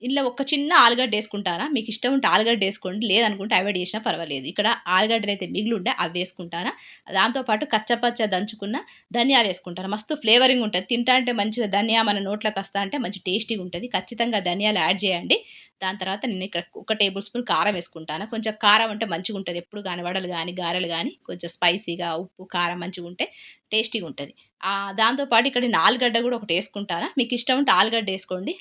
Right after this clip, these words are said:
లేదనుకుంటే అవాయిడ్ చేసినా పర్వాలేదు. ఈ స్వీట్ కార్న్తో ఎన్నో రకాల రెసిపీలు చేయొచ్చు. స్వీట్ కార్న్ చీల చేయొచ్చు, స్వీట్ కార్న్ ఊతప్పం చేయొచ్చు, స్వీట్ కార్న్‌తోని, ఆ, పొంగనాలు చేయొచ్చు,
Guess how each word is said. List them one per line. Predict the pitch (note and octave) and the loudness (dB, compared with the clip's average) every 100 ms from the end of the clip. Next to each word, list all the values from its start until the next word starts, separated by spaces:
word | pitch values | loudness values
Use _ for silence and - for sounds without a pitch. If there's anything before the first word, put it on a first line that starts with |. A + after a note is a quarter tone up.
| G3+ | 2
లేదనుకుంటే | G#3+ A3 G3 F#3+ G#3 | 4 4 -2 -6 2
అవాయిడ్ | G3 F3 F3 | 2 2 -2
చేసినా | C#3+ G#3+ A3+ | -2 -2 -2
పర్వాలేదు. | D3+ C#3+ C3+ - _ _ _ - _ B3 | -4 -6 -8 -10 _ _ _ -20 _ -14
ఈ | A#3+ | -4
స్వీట్ | B3 B3+ - | -2 0 4
కార్న్తో | C4 B3 B3+ | 4 4 2
ఎన్నో | G#3+ A#3+ A3 | 2 4 4
రకాల | G#3+ G3+ | 2 0
రెసిపీలు | F#3 - A#3 | 0 -2 -2
చేయొచ్చు. | G3 F#3 F3 C#4 F#4+ - _ | 0 -2 -2 -8 -8 -18 _
స్వీట్ | - B3+ - | 2 2 4
కార్న్ | C#4 A#3+ - | 2 2 0
చీల | A3 A3 G#3+ | 2 4 6
చేయొచ్చు, | F#3 F3 F3+ F3+ _ _ _ _ _ _ _ - | 4 0 -8 -10 _ _ _ _ _ _ _ -20
స్వీట్ | - B3+ A#3+ | 0 2 4
కార్న్ | A#3+ A3 | 4 2
ఊతప్పం | F#3+ A3 G#3+ G#3+ | 2 -2 0 0
చేయొచ్చు, | F#3+ G3+ F#3 G3+ F#3+ - | 2 0 0 -6 -6 -4
స్వీట్ | G#3+ G#3+ | -4 0
కార్న్‌తోని, | A3 G#3 G3+ G3+ F#4+ - - - | 0 0 -2 -4 -6 -10 -20 -8
ఆ, | F3 F#3+ F#3+ F#3 | -4 -2 -4 0
పొంగనాలు | A3 A3+ C4 A#3+ F#3+ | 0 4 6 6 4
చేయొచ్చు, | F#3+ F3+ | 0 -2